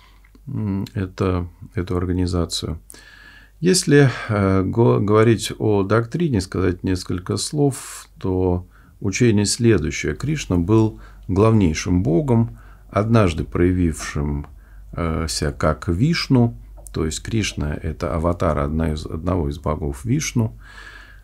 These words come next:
Э, система учения кришнаитов исходит, конечно же, инду-, из индуизма, но в то время как поклонение Кришне является неким универсальным манизмом.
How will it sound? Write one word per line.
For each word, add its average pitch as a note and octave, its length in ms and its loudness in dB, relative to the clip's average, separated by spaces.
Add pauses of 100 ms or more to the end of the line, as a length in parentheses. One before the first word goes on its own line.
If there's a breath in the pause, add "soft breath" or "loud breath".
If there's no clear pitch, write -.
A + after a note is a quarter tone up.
(160 loud breath)
Э, E2+ 320 -2
система A2 500 4
учения F#2 340 2
кришнаитов A2+ 760 -2
исходит, F2 420 -4
конечно E2 540 -2
же, F2+ 240 -2
инду-, G2 300 -4
из G2 360 -4
индуизма, B2+ 640 0
но G#2+ 180 2
в - 60 -12
то A#2+ 160 -2
время A2 340 2
как F#2+ 280 -4
поклонение G2+ 540 2
Кришне B2+ 440 -2
является F#2+ 560 0
неким F#2 400 0
универсальным F#2+ 720 2
манизмом. F2+ 800 2